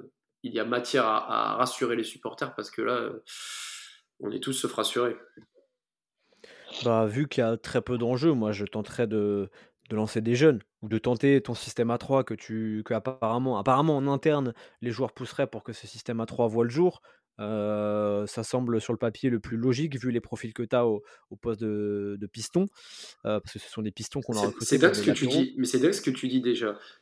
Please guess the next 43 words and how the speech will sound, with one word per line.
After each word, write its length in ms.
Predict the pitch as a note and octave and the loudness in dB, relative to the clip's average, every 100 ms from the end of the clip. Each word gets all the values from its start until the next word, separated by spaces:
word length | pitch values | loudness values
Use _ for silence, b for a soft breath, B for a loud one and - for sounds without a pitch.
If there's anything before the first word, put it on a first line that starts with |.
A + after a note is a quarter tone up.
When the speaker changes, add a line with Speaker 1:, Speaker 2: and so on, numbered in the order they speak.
| - | -8
Speaker 1:
Un 80 | G#2+ | -4
système 420 | G#2 C3+ C3 E3 | -4 -4 -2 2
à 80 | C3 | 0
trois 360 | C3 E3 G3 G#3+ | 0 -4 -4 -4
que 100 | C3+ | -2
les 160 | B2 A#2+ | 0 0
joueurs 420 | A#2 D#3 - - | 0 -2 -2 -10
poussent 300 | G3 F#3+ - | -10 -4 0
en 140 | C3 | 2
interne, 420 | C3 C3+ F#3 D#3+ A2+ | 2 2 2 2 0
mais 80 | |
le 120 | A#2+ B2 | 0 0
coach 240 | E3+ - | -2 -2
ne 60 | A2 | -6
le 40 | |
fait 120 | - | -4
pas. 100 | C#3+ | -4
Enfin, 200 | C3 A2 B B B | -4 -6 B B B
c'est 280 | - - A#2 | -12 -6 -6
lunaire 380 | G2+ D#3 A#3 - | -4 -2 -2 0
quand 140 | C#3 | 0
même 320 | C#3 B2 G#2+ A2 | 0 -4 -8 -8
de, 80 | - B B B B B B - | -8 B B B B B B -14
de 180 | A#2 A2+ | -8 0
Speaker 2:
Ouais, 280 | A2 B2 B2+ | 4 4 6
mais 140 | C3+ | 4
je 80 | - | 4
pense 120 | G#3+ | 0
que 120 | - | 0
c'est 120 | - C#3+ | -4 0
pareil 300 | C#3 D3+ D3+ | 2 4 2
dans 140 | C3 | 0
tous 160 | - B2+ | 0 0
les 80 | |
vestiaires, 400 | A#2 A2+ - B2 | 2 -2 -2 -2
en 80 | G2 | -2
vrai. 160 | F#2 F2+ B - | -6 -8 B -8
Chacun 440 | - A2+ D3 C#3 | -4 0 2 4
a 40 | B2+ | 2
ses, 140 | - | 0
il 80 | |
y 40 | |
a, 60 | A#2 | -2